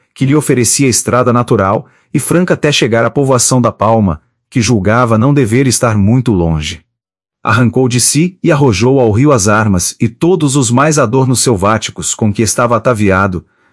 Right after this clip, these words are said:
calcou indignado às vezes o cinto em que se encerrava o amuleto do africano, e conservando consigo o zodomete com rede e cuidado a medalha da Virgem, tangeu sua canoa pelo cantins abaixo,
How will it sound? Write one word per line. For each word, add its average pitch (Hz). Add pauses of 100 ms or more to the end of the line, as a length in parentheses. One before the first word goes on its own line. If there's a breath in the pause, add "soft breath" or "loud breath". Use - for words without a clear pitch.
(140)
calcou 110
indignado 127
às 90
vezes 110
o 113
cinto 170
em 196
que 147
se 156
encerrava 123
o 120
amuleto 113
do 120
africano, 101 (340)
e 147
conservando 143
consigo 123
o 117
zodomete 113
com 120
rede 120
e -
cuidado 123
a 120
medalha 101
da 101
Virgem, 98 (360)
tangeu 139
sua 135
canoa 127
pelo 120
cantins 135
abaixo, 107